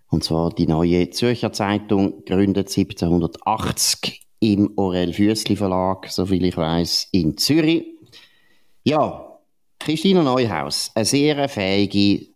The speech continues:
sehr bürgerliche Inlandchefin, hat heute über den Ignazio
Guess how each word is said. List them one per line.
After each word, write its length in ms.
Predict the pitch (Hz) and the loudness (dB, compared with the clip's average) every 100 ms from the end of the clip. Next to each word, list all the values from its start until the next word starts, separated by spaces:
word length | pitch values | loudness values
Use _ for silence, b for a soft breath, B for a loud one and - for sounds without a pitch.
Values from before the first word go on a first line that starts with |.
| _ _ - | _ _ -4
sehr 420 | - 185 127 131 | 0 2 2 2
bürgerliche 680 | 117 110 110 104 104 92 101 | 2 2 2 0 0 -2 -2
Inlandchefin, 1040 | 92 92 92 92 90 87 85 - 85 78 | 2 2 2 2 0 -2 -4 -2 0 2
hat 280 | 80 - - | 0 0 0
heute 340 | 120 - - - B B B | -2 -2 -18 -20 B B B
über 240 | - 107 - | -2 -2 0
den 140 | - | -2
Ignazio 560 | 95 90 80 82 - | -2 -2 -2 -2 -2